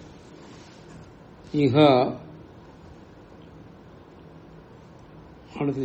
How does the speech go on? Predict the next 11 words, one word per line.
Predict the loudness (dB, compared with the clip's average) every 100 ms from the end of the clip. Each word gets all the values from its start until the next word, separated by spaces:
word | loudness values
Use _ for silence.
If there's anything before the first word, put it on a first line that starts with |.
| 0
ശേഷം | 0 0 -4 -2
വിശുപാവൻ | -4 -4 -4 -4 -6 -10 -16 -8 -2 2
ആദ | 2 2 0 0 0
ഇതി | 4 4
യോഗവിഭാഗ | 4 4 2 4 2 2 2 0 -2 -10 -20 -20 -20 -20 -20 -20 -20 -20 -20 -20 -20 -20 -20 -20 -20 -20 -20 -20 -20 -20 -20 -20 -20 -20 -20 -20 -20 -20 -20 -20 -20 -20 -20 -12 0
ആ | 0 4
ധാതുവോരപ്പി | 4 6 8 8 6 4 2 2 2
ആകാരലോപ | 0 2 4 2 0 0 2 2 2 -2 -8
ക്വചിത്. | 0 0 0 -8 -10 -20 -20 -20 -20 -20 -20 -20 -20 -20 -20 -20 -20 -20 -20 -20 -20 -20 -20 -20 -20 -20 -20 -20 -20 -20 -20 -20 -8
ചിലയിടത്ത് | -4 -2 -2 -2
സൂത്രത്തിലും | -2 -4 -2 -2 0 0